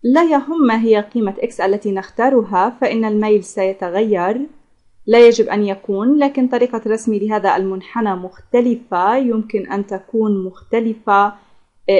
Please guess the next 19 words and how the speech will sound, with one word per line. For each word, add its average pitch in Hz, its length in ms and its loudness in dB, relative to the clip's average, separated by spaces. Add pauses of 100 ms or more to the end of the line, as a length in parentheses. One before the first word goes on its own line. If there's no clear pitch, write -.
إذن 208 360 -2
الآن، 226 680 -2
آه، 185 220 -6
تعطيني 208 720 -4
قيمة 214 280 -2
لإكس 196 580 -6
هنا، 240 300 0
وسوف 208 440 -4
أطبق، 202 920 -4
آه، 190 240 0
هذه 196 760 -2 (540)
الصيغة 208 540 0
هنا، 240 360 0
ومن 220 260 -2
ثم 226 240 -2
يكون 208 380 -4
بإمكاني 208 680 -4
أن 208 180 -4
أخبركم، 226 1120 0